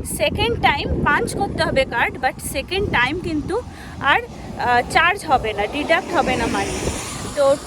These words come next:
ওয়ান টোয়েন্টি মিনিটসের জন্য, আর সেটা যদি পেপার টিকিটও কেউ কাটে মেশিন থেকে,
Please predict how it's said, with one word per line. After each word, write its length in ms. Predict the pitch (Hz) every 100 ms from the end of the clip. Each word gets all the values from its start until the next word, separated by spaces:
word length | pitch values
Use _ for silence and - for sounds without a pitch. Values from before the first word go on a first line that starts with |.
| - 240
ওয়ান 300 | 262 302 427
টোয়েন্টি 320 | 349 349 330 370
মিনিটসের 440 | 311 311 - 302
জন্য, 180 | 320 427
আর 180 | 466 370
সেটা 260 | 330 339
যদি 160 | 339 403 330
পেপার 280 | 302 349 -
টিকিটও 320 | 370 392 453
কেউ 180 | 453 403
কাটে 500 | - 277 294 269 359 403
মেশিন 420 | 285 269 302 285
থেকে, 260 | 277 262